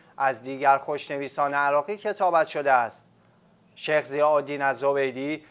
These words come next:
مدیر مرکز علوم قرآن، تفسیر و چاپ وابسته به آستان مقدس عباسی، در این باره گفت:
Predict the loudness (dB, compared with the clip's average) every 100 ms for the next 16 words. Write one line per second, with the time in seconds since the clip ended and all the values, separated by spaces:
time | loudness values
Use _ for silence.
0 | _ -4 -2 0 0 2 0 0 0 0
1 | 0 0 0 2 4 4 6 4 4 -6
2 | _ 0 2 2 -2 -8 2 2 2 4
3 | 4 2 -12 _ 4 4 6 2 0 2
4 | 4 4 2 -2 0 4 4 6 2 4
5 | 2 4 2 0 -2 0 0 2 0 2
6 | 0 2 2